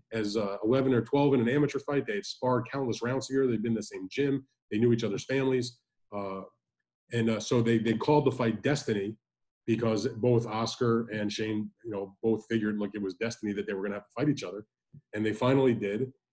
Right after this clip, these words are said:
And it was an electrifying night. It was, and, uh, and as I wrote in the piece, uh, because in addition to getting some, uh, thoughts about the fight from Oscar, um, and the event and everything that went into it, you know, Dougie Fisher, the editor-in-chief of Ring Magazine, said,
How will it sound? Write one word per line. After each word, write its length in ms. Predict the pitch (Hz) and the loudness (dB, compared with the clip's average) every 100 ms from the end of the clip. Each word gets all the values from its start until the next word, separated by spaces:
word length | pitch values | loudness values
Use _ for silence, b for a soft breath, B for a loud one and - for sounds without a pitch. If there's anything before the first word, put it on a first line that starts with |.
| - | -6
And 300 | 117 123 120 | 0 2 2
it 100 | 131 | 4
was 180 | 131 117 | 6 6
an 60 | 113 | 4
electrifying 640 | 131 135 123 131 123 104 | 2 0 -2 0 2 2
night. 220 | 101 117 | 0 2
It 40 | 120 | 2
was, 320 | 110 104 - | 2 -2 -6
and, 100 | 117 | -2
uh, 220 | 120 123 - | 0 -2 -2
and 100 | 113 | 2
as 140 | 110 | 2
I 60 | 120 | 6
wrote 220 | 127 135 | 6 8
in 60 | 117 | 6
the 60 | 113 | 2
piece, 360 | 147 123 - | 0 0 -2
uh, 160 | 113 113 - | -8 -10 0
because 260 | 120 107 117 | 0 0 -2
in 80 | 117 | 0
addition 400 | 113 139 123 113 | 2 2 2 0
to 300 | 120 113 113 _ _ - | 4 4 2 _ _ -2
getting 180 | 123 113 | 2 2
some, 260 | - 113 | 2 0
uh, 300 | 110 104 104 98 - - | 2 0 -4 -8 -14 -6
thoughts 260 | 123 117 113 | -2 -2 -2
about 240 | 110 107 | -4 -6
the 60 | 101 | -6
fight 220 | 120 110 | -2 -2
from 120 | 104 | -2
Oscar, 480 | 101 123 120 107 101 _ _ _ _ 107 | -4 -4 -2 -4 -6 _ _ _ _ -8
um, 320 | 104 95 95 _ _ _ _ - | -6 -4 -8 _ _ _ _ -8
and 160 | 110 104 | -4 -2
the 80 | 101 | -2
event 400 | 98 127 113 - | 0 0 0 -4
and 140 | 104 | -6
everything 340 | 101 101 101 98 | -4 -4 -4 -6
that 120 | 95 | -2
went 120 | 113 | 0
into 280 | 143 113 98 | 0 0 -4
it, 80 | 95 _ _ _ _ _ - | -6 _ _ _ _ _ -4
you 80 | |
know, 160 | 110 101 | -2 -2
Dougie 400 | 98 123 117 110 | 2 4 4 2
Fisher, 380 | - 147 143 113 | 6 4 6 0
the 120 | 107 | 2
editor-in-chief 340 | 107 107 101 104 | 0 0 -2 -2
of 60 | |
Ring 100 | 107 | 0
Magazine, 420 | 110 156 117 104 | 2 2 0 -2
said, 240 | 101 107 | -2 -4